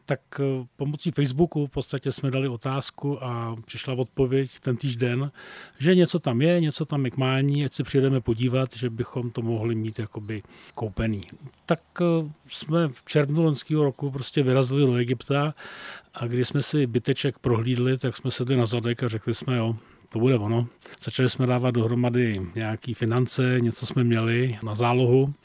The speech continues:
Vtipný bylo to, že jsme tady v Čechách, v Budějovicích prodali garzonku, koupili za to ten byt tam v tom Egyptě a ještě nám jeden a půl milionu zbylo.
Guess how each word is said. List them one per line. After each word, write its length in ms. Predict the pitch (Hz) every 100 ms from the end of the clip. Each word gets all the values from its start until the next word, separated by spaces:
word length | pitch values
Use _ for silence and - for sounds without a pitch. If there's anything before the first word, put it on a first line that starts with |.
| -
Vtipný 380 | - 117 - 123
bylo 220 | 123 123
to, 160 | 123
že 100 | 117
jsme 200 | 113 123
tady 220 | 113 117 120
v 60 |
Čechách, 500 | - 113 120 120 117
v 20 |
Budějovicích 540 | 110 107 113 107 131 -
prodali 360 | - 113 117
garzonku, 600 | 120 117 127 131 127 127 123 - -
koupili 340 | 123 113 117
za 140 | 107 113
to 100 | 120
ten 200 | 123 113
byt 240 | 110 -
tam 240 | - 143 143
v 80 |
tom 180 | - 131
Egyptě 400 | 131 127 - 131
a 40 | 117
ještě 260 | - -
nám 440 | 113 110 107 101 107 _ 120
jeden 200 | 110 110
a 40 |
půl 140 | -
milionu 340 | 110 110 120 117
zbylo. 320 | 110 107